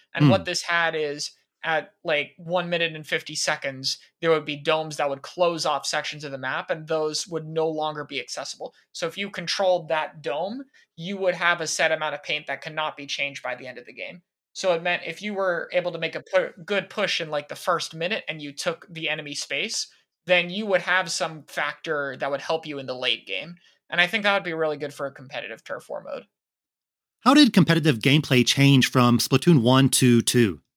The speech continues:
Speaker 1: I think Splatoon one was a lot more individual focused. Part of that was just the game was very extreme. Like, a lot of main weapons were very good. The specials were really broken.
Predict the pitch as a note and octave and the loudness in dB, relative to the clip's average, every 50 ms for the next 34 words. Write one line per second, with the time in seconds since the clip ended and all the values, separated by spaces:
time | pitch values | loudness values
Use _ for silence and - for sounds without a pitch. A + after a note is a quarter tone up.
0 | _ _ _ _ _ _ _ _ _ - - C#4 - G#4 G#4 - - - - B3+ | _ _ _ _ _ _ _ _ _ -8 -8 -4 -4 -6 -6 -6 -8 -8 -8 -10
1 | A3+ - B3 A#3+ A#3+ A#3+ A#3 A3 G3+ F#3 F#3 F3 D#3 D#3+ F3 E3+ - F3 F3 E3 | -6 -6 -6 -4 -4 -4 -4 -4 -6 -4 -4 -4 -2 -2 -4 -4 -4 -6 -6 -6
2 | D#3 D#3+ - - E3+ E3 E3 C#3+ D3+ C#3+ D#3+ D#3+ D#3 D#3 - D#3+ E3 - F3 F3 | -6 -8 -10 -12 -12 -10 -10 -12 -12 -12 -12 -12 -10 -8 -10 -10 -8 -10 -12 -12
3 | - - F3+ F#3 F3+ F3 F3 D#3+ D#3 D3+ D#3 D#3 D3+ - - _ _ E3 D#3+ D#3 | -6 -2 0 0 2 2 0 -2 -2 -6 -8 -10 -12 -14 -16 _ _ -14 -12 -10
4 | D#3 D3 D3+ D3+ D3+ D3+ D3+ C#3+ C3+ - D3 C#3+ C#3+ C#3+ C#3 C#3 - - - C#3+ | -10 -10 -10 -8 -8 -10 -10 -10 -10 -6 -4 -2 -2 -2 -2 -4 -6 -6 -4 -6
5 | C#3+ C#3+ D3 C#3+ C#3 D3 C#3+ D3 D3 D3 C#3+ C#3+ D3 D3 D3+ D3 D3 - D3 C#3 | -6 -6 -6 -6 -6 -6 -4 -4 -4 -4 -4 -6 -8 -6 -6 -6 -6 -8 -10 -12
6 | - C#3+ C#3 C#3+ C#3+ C#3+ C#3 C3+ C3+ D3 D3+ C#3+ C#3 C#3 C#3+ C#3+ D3 C#3+ - - | -12 -10 -6 -4 -4 -4 -6 -8 -10 -8 -6 -4 -4 -6 -6 -8 -10 -12 -10 -10
7 | D3+ C#3 - - D3+ C#3 C3+ D3+ D3+ C#3 C#3 C#3+ C#3+ C#3+ C#3+ C#3 C#3+ D3 C#3+ C#3 | -10 -8 -8 -8 -8 -10 -8 -8 -8 -8 -6 -6 -6 -6 -8 -8 -8 -8 -6 -6
8 | - C#3+ C#3 C#3+ D3 D#3+ | -6 -8 -10 -10 -12 -16